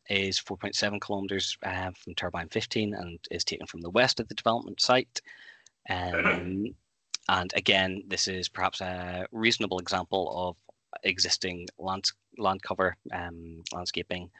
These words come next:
providing a degree of screening, but the turbines are, um, rather evident at this location.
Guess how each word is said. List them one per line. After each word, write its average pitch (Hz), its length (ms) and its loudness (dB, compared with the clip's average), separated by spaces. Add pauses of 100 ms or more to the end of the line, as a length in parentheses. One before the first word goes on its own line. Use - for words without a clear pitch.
(200)
providing 85 360 0
a 82 40 -8
degree 87 280 -2
of - 80 4
screening, 104 480 4 (240)
but 69 100 0
the 92 60 2
turbines 87 480 4
are, 82 340 4 (160)
um, 87 400 -6 (340)
rather 90 260 6
evident 82 400 -6 (100)
at 85 160 -6
this - 240 0
location. 82 640 0